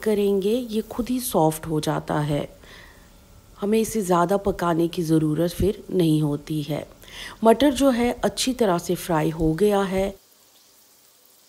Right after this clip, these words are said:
और अब मैं इसमें आधा केजी पत्ता गोभी शामिल कर रही हूँ, जिसे मैंने कट करके रखा था।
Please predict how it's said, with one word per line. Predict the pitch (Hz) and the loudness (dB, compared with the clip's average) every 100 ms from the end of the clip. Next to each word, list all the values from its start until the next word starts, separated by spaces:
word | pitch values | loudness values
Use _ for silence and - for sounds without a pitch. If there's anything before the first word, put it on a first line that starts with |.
| _ - _ _ _ _ _ _ _ _ _ _ _ _ _ _ _ - - - - - - - - - 208 | _ -20 _ _ _ _ _ _ _ _ _ _ _ _ _ _ _ -20 -20 -20 -20 -20 -20 -20 -20 0 4
और | 208 - | 4 4
अब | 262 | 2
मैं | 262 311 - | 6 4 2
इसमें | 220 - 190 180 - - - | -4 0 2 2 -2 -2 4
आधा | 208 208 208 - 277 320 - - - | 4 4 0 0 0 -2 -8 -16 0
केजी | 202 175 160 170 208 - | 2 4 2 -4 -6 -2
पत्ता | 180 180 180 | -2 0 0
गोभी | 160 160 156 151 170 247 320 - | 0 0 -2 -2 -4 -4 -8 -10
शामिल | - 170 156 165 | -4 0 2 2
कर | - 175 | 2 0
रही | 170 175 180 | 2 2 2
हूँ, | 220 403 - - - - 185 | 0 -2 -6 -12 -12 -10 -8
जिसे | 196 233 | -2 2
मैंने | 214 170 175 | 2 2 0
कट | 175 175 170 | 0 -2 -2
करके | - 160 160 156 | -4 -4 -2 -2
रखा | 156 - 196 202 | -4 -4 -4 -2
था। | 214 220 | -2 -4